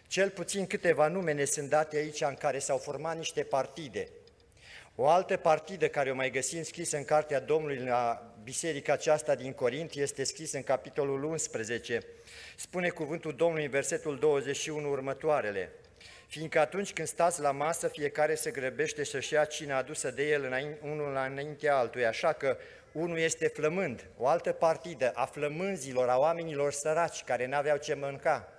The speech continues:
o altă partidă, iar altul este beat,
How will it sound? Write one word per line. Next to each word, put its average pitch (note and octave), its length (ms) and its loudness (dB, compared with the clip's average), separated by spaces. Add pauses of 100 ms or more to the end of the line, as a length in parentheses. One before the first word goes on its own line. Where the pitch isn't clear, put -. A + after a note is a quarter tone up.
(500)
o A#2 120 4
altă F3 260 6
partidă, F3 640 4 (280)
iar B2 320 4
altul C#3+ 580 2 (220)
este B2 420 -2
beat, C#3 460 2